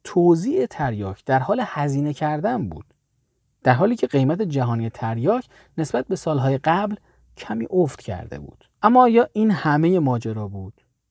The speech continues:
مسلماً نه. دولت از محل انحصار تریاک در سال هزار و سیصد و هفت پنج میلیون تومان درآمد کسب کرده بود. حالا خیلی به درستی این رو نمی‌دونیم،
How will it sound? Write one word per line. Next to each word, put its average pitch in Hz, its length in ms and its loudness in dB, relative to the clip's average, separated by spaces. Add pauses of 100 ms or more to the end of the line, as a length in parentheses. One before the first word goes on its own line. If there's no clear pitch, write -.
(800)
مسلماً 101 540 -6
نه. 92 220 -8 (1300)
دولت 208 600 0 (220)
از 156 200 0
محل 190 760 2 (260)
انحصار 147 600 0
تریاک 120 640 -2
در 120 160 -4
سال 127 280 -2
هزار 107 420 -2
و 101 120 -4
سیصد 107 320 -8
و 110 60 -4
هفت 175 380 -2 (680)
پنج 240 420 2
میلیون 147 380 2
تومان 131 480 0 (460)
درآمد 104 420 0
کسب - 300 -16
کرده 82 260 -16
بود. - 140 -20 (240)
حالا 233 240 4
خیلی 220 280 0
به 190 140 8
درستی 156 480 2
این 180 260 -2
رو 156 120 -2
نمی‌دونیم، 165 600 -2